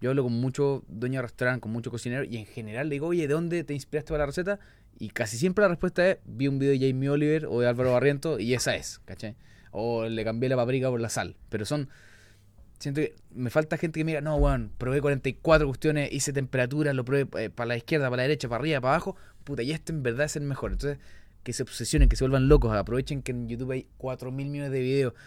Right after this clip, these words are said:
hagan cinco recetas de, de cinco grandes cracks, o sea, hagan la de Jamie Oliver, pero hagan la de Gordon Ramsay, hagan la de Álvaro Barriento, y compárenla, y digan, "Ah, ¿sabes qué?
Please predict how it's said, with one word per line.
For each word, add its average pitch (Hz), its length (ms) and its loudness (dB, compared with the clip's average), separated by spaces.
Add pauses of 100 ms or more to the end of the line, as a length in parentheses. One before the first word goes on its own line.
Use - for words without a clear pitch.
(120)
hagan 160 300 0
cinco 180 320 0
recetas 175 280 2
de, 160 200 2
de 131 500 2
cinco 156 320 -4
grandes 156 240 0
cracks, - 300 0
o - 60 -10
sea, 101 200 0
hagan 160 160 2
la 170 80 4
de 170 60 4
Jamie 180 220 2
Oliver, 151 340 4
pero 101 140 -4
hagan 117 120 -4
la 120 80 -2
de 120 40 0
Gordon 139 280 0
Ramsay, 151 300 2
hagan 131 180 0
la 127 80 2
de 131 40 4
Álvaro 135 240 4
Barriento, 170 420 0 (240)
y 127 80 -4
compárenla, 139 560 4
y 156 40 4
digan, 180 200 0
"Ah, 208 100 -6
¿sabes 208 180 -4
qué? 208 140 -2